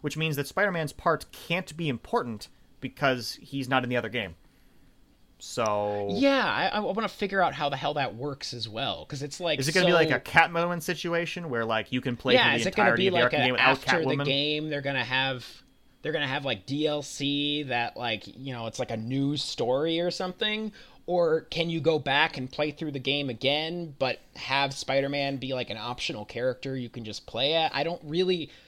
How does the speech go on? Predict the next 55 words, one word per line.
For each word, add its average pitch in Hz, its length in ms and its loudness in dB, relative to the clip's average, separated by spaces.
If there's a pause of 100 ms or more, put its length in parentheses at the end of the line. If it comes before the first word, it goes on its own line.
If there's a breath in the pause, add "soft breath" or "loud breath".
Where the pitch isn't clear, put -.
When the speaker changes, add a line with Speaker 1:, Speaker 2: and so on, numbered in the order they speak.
(240 loud breath)
Speaker 2:
understand 147 800 0
from, 127 200 -2
like, 120 140 -6
a - 60 -8
story 151 440 0
perspective 117 680 -4
how 117 180 -2
this 117 220 -6
is 104 80 -10
supposed - 340 -8
to 110 80 -10
work. 107 500 -6 (400 soft breath)
Uh, 107 360 2 (100)
but 147 320 0
Speaker 1:
I'm 170 140 8
also 247 180 6
Speaker 2:
okay, 120 80 4
Speaker 1:
wondering 147 320 4
if 139 160 2
Speaker 2:
whatever. 175 160 -4
Speaker 1:
he's 170 240 0
in 160 320 -2
the 151 60 -2
game 143 280 0
already, 123 440 0
just 127 200 -10
not 123 200 4
as 104 100 -12
a 113 60 -8
playable 113 360 -4
character. 139 540 -6 (800 soft breath)
Speaker 2:
Maybe. 196 600 2
I 180 100 2
mean, 196 260 0
I, 180 100 2 (160)
I - 60 -4
Speaker 1:
'Cause 135 100 0
that'd 165 160 8
Speaker 2:
feel - 60 2
Speaker 1:
be - 60 4
Speaker 2:
like 139 100 8
Speaker 1:
extra 156 200 6
Speaker 2:
that's 156 140 0
Speaker 1:
shitty. 120 140 -2
Speaker 2:
bu-, 170 180 2 (420 soft breath)
I, 190 220 0
yeah, 202 140 4
I 143 80 2
feel 302 180 0
like 269 140 4
that's 131 240 -2
fucking 123 400 -2
shitty 143 480 0
as 101 120 -8
hell. 98 440 -2